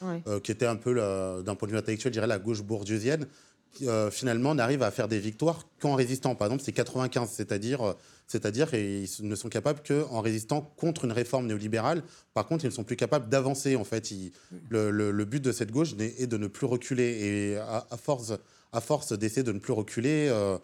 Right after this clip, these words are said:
Speaker 2: bah, finalement, elle finit par, euh, par perdre sur tous les tableaux et on se retrouve avec, euh, des
Speaker 1: Est-ce
Speaker 2: gilets
Speaker 1: que
Speaker 2: jaunes.
Speaker 3: Arnaud Lelage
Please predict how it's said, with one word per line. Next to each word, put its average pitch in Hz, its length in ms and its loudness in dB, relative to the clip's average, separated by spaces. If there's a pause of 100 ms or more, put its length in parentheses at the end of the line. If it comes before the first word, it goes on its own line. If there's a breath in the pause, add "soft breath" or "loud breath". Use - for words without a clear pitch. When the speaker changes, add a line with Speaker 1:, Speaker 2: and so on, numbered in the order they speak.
(380 soft breath)
Speaker 2:
bah, 104 100 2
finalement, 113 420 0
elle 117 80 2
finit 131 220 -2
par, 104 220 0
euh, 90 400 -2
par 92 180 -8
perdre 120 180 -2
sur 92 140 -6
tous 113 100 -6
les 107 120 0
tableaux 120 500 2
et 104 100 2
on 98 120 -2
se - 100 -12
retrouve 117 240 -4
avec, 107 160 -4
euh, 101 80 -2
des 98 120 -4
Speaker 1:
Est-ce 95 80 -4
Speaker 2:
gilets - 120 -2
Speaker 1:
que - 80 0
Speaker 2:
jaunes. 135 140 2
Speaker 3:
Arnaud - 100 2
Lelage - 400 0